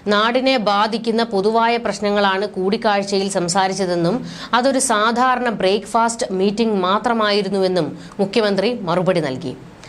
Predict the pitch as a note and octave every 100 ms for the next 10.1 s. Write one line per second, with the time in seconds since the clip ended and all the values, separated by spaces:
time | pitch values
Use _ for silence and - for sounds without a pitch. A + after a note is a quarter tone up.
0 | - - - G3 F#3+ A3+ B3 B3 A#3+ A#3+
1 | A3+ G#3+ A3 D3+ - F#3+ F#3 G#3+ A#3 A3
2 | A3 G#3 G3+ G#3 A3 F3+ F3 G3 A3+ A3
3 | F#3 G3 F#3 F3 D3+ - - - F3+ G#3+
4 | A3 A3+ F#3 G3+ B3 A#3+ A3 G3+ F3+ A3+
5 | F3+ D3 F#3 A3 A#3+ A3 A3 A#3 A#3 A#3+
6 | A3+ G#3+ G#3+ G#3 G#3 F#3+ F#3 F#3+ F#3 G3+
7 | G3+ F#3 F#3+ G#3+ G#3 F#3+ F#3+ F#3+ G3 F3
8 | F3 F3+ E3+ D3 - - - G#3 G3+ G#3
9 | F#3+ F3+ B3+ C4 G#3 F3 F3+ D#3+ C#3 D3+